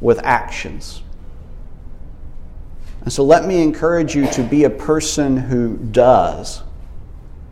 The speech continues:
Be a person who acts. Be a person who serves. Be a person who volunteers. There are lots and lots of people in this world who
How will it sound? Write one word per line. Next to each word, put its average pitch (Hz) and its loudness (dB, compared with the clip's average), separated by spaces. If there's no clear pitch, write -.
Be 135 4
a 139 4
person 151 4
who 127 -2
acts. 123 4
Be 131 2
a - 4
person 160 -2
who 123 -2
serves. 139 6
Be 139 2
a 127 6
person 156 0
who 131 2
volunteers. 135 4
There 135 4
are 127 6
lots 151 10
and 147 8
lots 147 10
of 123 -2
people 147 6
in 123 10
this 120 6
world 127 12
who 113 2